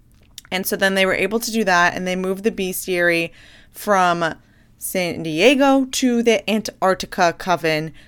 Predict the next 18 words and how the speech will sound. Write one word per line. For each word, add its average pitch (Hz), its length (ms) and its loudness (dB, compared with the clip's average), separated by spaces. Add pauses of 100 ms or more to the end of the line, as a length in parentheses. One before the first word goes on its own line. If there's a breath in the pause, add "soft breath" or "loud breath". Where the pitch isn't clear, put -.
that 170 200 4
has 185 160 -6
been 185 160 -6
abandoned 160 600 -2
and 156 180 -6
is 160 100 -8
a 165 60 -8
good 160 180 -2
place 160 240 -4
from 160 120 -8
the 151 80 -8
hideout. 226 520 2
And 208 160 0
they 190 120 4
ended 190 220 -2
up 190 140 0
getting, 180 260 -4
like, 147 280 -2